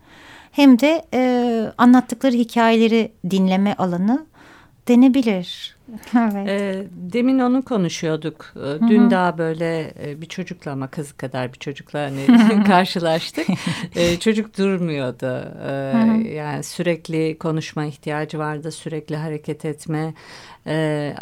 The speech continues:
Speaker 2: belli ki çok akıllı, donanımlı
Speaker 1: Hı.
Speaker 2: falan ama, e,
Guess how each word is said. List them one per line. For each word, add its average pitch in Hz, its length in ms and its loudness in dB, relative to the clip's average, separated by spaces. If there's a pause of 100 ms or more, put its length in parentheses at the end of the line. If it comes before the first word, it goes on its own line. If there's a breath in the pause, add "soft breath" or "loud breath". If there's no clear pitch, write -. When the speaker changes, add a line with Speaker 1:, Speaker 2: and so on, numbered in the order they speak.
(140)
Speaker 2:
belli 175 240 -2
ki - 140 -18
çok - 240 -10
akıllı, 156 720 -6
donanımlı 156 800 -4
Speaker 1:
Hı. 170 40 -10
Speaker 2:
falan 175 380 -4
ama, 240 340 -2 (560 soft breath)
e, 160 720 -4